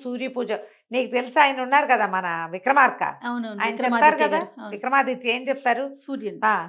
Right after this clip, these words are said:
Speaker 1: "సూర్యోస్మి" అంటారు,
Speaker 2: అవును.
Speaker 1: నమస్కారం అంటాను కూడా.
Speaker 2: అవును.
Speaker 1: సు-, సౌరమతానుయాయులు. ఇవి కాకుండా ఐదో మతం గాణాపత్య మతం, గణపతి మతం.
Speaker 2: ఓహో.
Speaker 1: మనకి పంచాయతన పూజా విధానం అనేది భారతదేశంలో ప్రఖ్యాతమైన విధానం.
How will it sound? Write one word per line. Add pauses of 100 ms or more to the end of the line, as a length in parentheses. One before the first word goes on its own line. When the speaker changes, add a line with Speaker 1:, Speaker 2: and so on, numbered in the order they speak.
Speaker 1:
"సూర్యోస్మి"
అంటారు,
Speaker 2:
అవును.
Speaker 1:
నమస్కారం
అంటాను
కూడా.
Speaker 2:
అవును.
Speaker 1:
సు-,
సౌరమతానుయాయులు.
ఇవి
కాకుండా
ఐదో
మతం
గాణాపత్య
మతం, (800)
గణపతి
మతం. (560)
Speaker 2:
ఓహో. (520)
Speaker 1:
మనకి
పంచాయతన
పూజా
విధానం
అనేది
భారతదేశంలో
ప్రఖ్యాతమైన
విధానం.